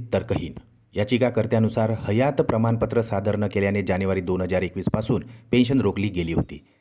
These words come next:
प्रमाणपत्र सादर केल्यानंतर त्यांची पेन्शन जानेवारी दोन हजार तेवीस नंतर पुन्हा सुरू करण्यात आली. प्रमाणपत्र सादर न झाल्याने दोन वर्षाची पेन्शन रोखणे तर्कहीन आहे,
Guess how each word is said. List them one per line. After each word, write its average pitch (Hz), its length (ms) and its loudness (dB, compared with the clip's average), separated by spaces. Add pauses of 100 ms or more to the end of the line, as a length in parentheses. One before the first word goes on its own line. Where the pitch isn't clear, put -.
(680)
प्रमाणपत्र 175 460 2
सादर 139 320 2
केल्यानंतर 127 480 4
त्यांची 113 300 2
पेन्शन 110 360 0
जानेवारी 98 380 0
दोन 92 200 0
हजार 92 220 0 (100)
तेवीस 110 260 0
नंतर 107 200 0
पुन्हा 151 300 2
सुरू 120 240 2
करण्यात 92 380 -2
आली. 78 160 -8 (340)
प्रमाणपत्र 120 520 2
सादर 104 340 0
न 104 100 0
झाल्याने 101 320 0
दोन 127 240 2
वर्षाची 143 440 2
पेन्शन 131 480 0
रोखणे 92 340 0 (520)
तर्कहीन 156 540 4
आहे, 113 200 2